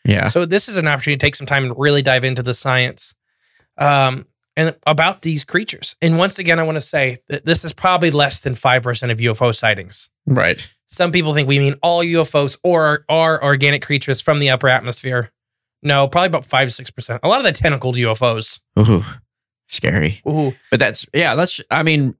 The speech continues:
Speaker 1: if, in case a lot of you are, are new or hadn't, never heard that episode back in when we, I forget when that even released on Confessionals with us. Uh, but, uh, yeah, we speculate, well, not even speculate, sci-, nasa did a study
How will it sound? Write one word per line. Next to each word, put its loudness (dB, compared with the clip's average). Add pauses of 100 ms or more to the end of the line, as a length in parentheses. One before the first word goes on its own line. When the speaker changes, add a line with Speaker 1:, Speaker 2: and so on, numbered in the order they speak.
Speaker 1:
if, -2
in 0
case 0 (680)
a 2
lot 2
of 4
you 4
are, 0 (200)
are 2
new 4
or 2 (260)
hadn't, 0
never 2
heard 2
that 0
episode 2
back 0
in 4
when 2
we, 2 (160)
I 0
forget -2
when 0
that 0
even 2
released 2
on 0 (180)
Confessionals -2
with 2
us. 0 (480)
Uh, 2
but, 2
uh, 2 (260)
yeah, 2 (120)
we 4
speculate, 0 (420)
well, 2
not 2
even 2
speculate, 0
sci-, 0
nasa 2
did 2
a 4
study 0